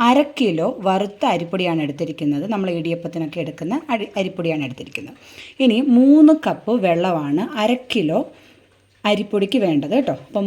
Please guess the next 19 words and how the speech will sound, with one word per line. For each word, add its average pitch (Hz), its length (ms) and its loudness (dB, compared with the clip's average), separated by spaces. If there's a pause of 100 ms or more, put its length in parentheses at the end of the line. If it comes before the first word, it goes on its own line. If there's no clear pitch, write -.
മൂന്ന് 247 340 2 (540)
കപ്പ് 185 260 -4
വെള്ളം, 160 320 0 (120)
അതിലേക്ക് 190 360 -4 (120)
ഒരു 240 120 2 (120)
ടീസ്പൂൺ 185 480 -4
വെള്ളം 160 260 -4
ഒഴിച്ച് 147 280 -4
അത് 185 80 -8 (100)
നന്നായിട്ടൊന്ന് 180 680 -2 (460)
തിളച്ച് 240 360 0
വരിക. 135 220 -6 (200)
ആ 226 40 0 (140)
സമയം 175 300 0
നമുക്ക് 156 240 -2 (100)
നേരത്തെ 185 340 -2
നമ്മൾ 170 160 -4 (100)
അരച്ച് 175 280 -6
വെച്ചിരിക്കുന്ന 165 560 -4